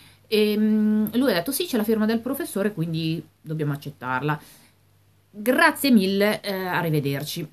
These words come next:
Mm, quindi me ne sono andata e quindi farò il corso C uno per cercare di arrivare a questo tedesco che vogliono loro, che credo che sia il tedesco di Goethe, perché, ehm, dopo il C uno c'è il C due. Io farò tutto il C uno,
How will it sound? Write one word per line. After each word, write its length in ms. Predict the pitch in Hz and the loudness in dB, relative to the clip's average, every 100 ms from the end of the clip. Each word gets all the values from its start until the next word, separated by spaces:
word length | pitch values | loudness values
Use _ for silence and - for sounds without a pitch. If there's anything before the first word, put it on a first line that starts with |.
| - | -8
Mm, 280 | 202 190 190 | -6 -6 -10
quindi 240 | - 175 170 | -8 -6 -4
me 80 | |
ne 80 | 160 | -4
sono 180 | 151 165 | -2 -2
andata 420 | 160 143 127 151 | 0 0 -2 -6
e 80 | 175 | -6
quindi 420 | 226 220 196 180 | -2 0 0 -6
farò 260 | - 185 185 | -4 -4 -2
il 60 | 156 | -4
corso 260 | 170 156 | -6 -6
C 160 | 196 220 | -6 -4
uno 200 | 160 165 | -4 -4
per 160 | 165 160 | -6 -8
cercare 460 | 202 156 156 147 | -10 -6 -4 -2
di 100 | 151 | -2
arrivare 600 | 143 156 147 131 143 131 127 | -2 -2 -2 -4 -4 -6 -8
a 100 | 127 | -10
questo 300 | 143 - 151 | -10 -12 -10
tedesco 640 | 131 120 117 - 131 127 | -10 -10 -12 -12 -10 -8
che 120 | 123 | -8
vogliono 380 | 131 127 127 131 | -6 -6 -4 -4
loro, 300 | 135 123 123 | -4 -6 -8
che 160 | 123 120 | -12 -10
credo 280 | 147 156 | -6 -4
che 120 | 147 143 | -6 -8
sia 180 | - | -6
il 140 | 147 143 | -4 -4
tedesco 360 | 160 151 151 | -4 -4 -4
di 120 | 160 147 | -6 -2
Goethe, 360 | 185 170 151 | 0 0 -2
perché, 380 | 135 139 147 135 - - - - _ | -6 -8 -8 -10 -12 -20 -20 -20 _
ehm, 440 | 165 151 143 135 143 | -10 -8 -6 -6 0
dopo 280 | 185 214 180 | 2 2 -2
il 60 | |
C 160 | 160 247 | -2 2
uno 280 | 185 185 196 | 2 0 -4
c'è 140 | - | -2
il 120 | 160 151 | -2 -2
C 160 | - | -4
due. 600 | 196 156 156 214 233 - _ _ _ _ _ _ _ _ _ - | 0 2 4 2 0 -6 _ _ _ _ _ _ _ _ _ -4
Io 120 | 202 | -2
farò 200 | 190 165 | -2 -4
tutto 260 | - 285 - | -2 -4 -4
il 80 | 160 | -6
C 160 | - 131 | -6 -4
uno, 300 | 123 123 | -4 -6